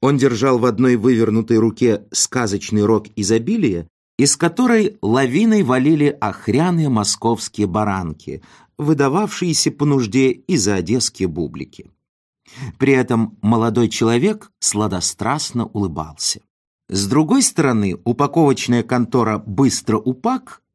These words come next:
извещала о себе уважаемых граждан-заказчиков чёрной вывеской с круглыми золотыми буквами. Несмотря на ощутительную разницу в вывесках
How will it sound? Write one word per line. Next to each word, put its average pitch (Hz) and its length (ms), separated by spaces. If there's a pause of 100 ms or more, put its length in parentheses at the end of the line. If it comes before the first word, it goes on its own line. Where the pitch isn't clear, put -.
(140)
извещала 175 720
о 123 140
себе 127 340
уважаемых 113 760
граждан-заказчиков 107 1300 (220)
чёрной 107 500
вывеской 190 680 (220)
с - 140
круглыми 156 580
золотыми 107 560
буквами. 76 720 (840)
Несмотря 123 720
на 120 160
ощутительную 110 1160
разницу 104 800
в 92 100
вывесках 104 720